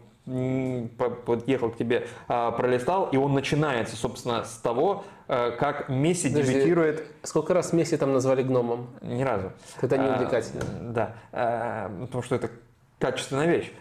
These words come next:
Speaker 1: А, почитайте, если найдёте. Просто вот как, а, очень кинематографичный текст, ну, как вот новой журналистике и положено, ну, то есть, что в шестидесятые годы, а, в-, возникало.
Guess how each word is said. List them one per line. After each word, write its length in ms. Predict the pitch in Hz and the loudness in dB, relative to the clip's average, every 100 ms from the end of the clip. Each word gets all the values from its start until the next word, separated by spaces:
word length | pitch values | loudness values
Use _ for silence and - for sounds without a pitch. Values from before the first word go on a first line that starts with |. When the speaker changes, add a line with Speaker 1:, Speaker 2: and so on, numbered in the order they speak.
| - | -6
Speaker 1:
А, 540 | 127 113 110 107 95 110 | -2 0 0 0 -2 -4
почитайте, 440 | 143 - 156 110 113 | -4 0 0 0 -2
если 120 | 143 | 2
найдёте. 200 | 135 117 | 2 2
Просто 240 | 170 165 | 2 2
вот 120 | 131 - | 0 0
как, 300 | 156 160 160 | -2 0 0
а, 600 | 147 139 127 117 95 98 - 82 - | 2 2 2 0 -2 -8 -14 -14 -2
очень 300 | 165 160 147 | -2 0 0
кинематографичный 640 | 165 151 143 160 175 135 117 | 2 2 2 2 0 0 2
текст, 260 | 196 202 | 2 2
ну, 140 | 156 170 | -2 0
как 160 | 156 | 0
вот 160 | 139 - | 0 0
новой 220 | 151 135 | 2 2
журналистике 440 | 123 139 160 - | 2 0 -2 -2
и 120 | 131 139 | -2 2
положено, 520 | 131 120 107 107 - 123 | 2 2 0 -4 -8 -10
ну, 220 | 107 113 | -10 -2
то 100 | 110 | -2
есть, 140 | 98 | -2
что 240 | - - 101 | -8 -6 -6
в 100 | - | -6
шестидесятые 560 | 120 120 117 117 117 | -6 -4 -2 0 2
годы, 240 | 117 104 - - - - | 2 2 -2 -10 -10 -2
а, 300 | 110 110 107 | 2 2 0
в-, 220 | 107 113 | 0 2
возникало. 520 | 117 117 117 107 - | 0 0 -2 -2 -2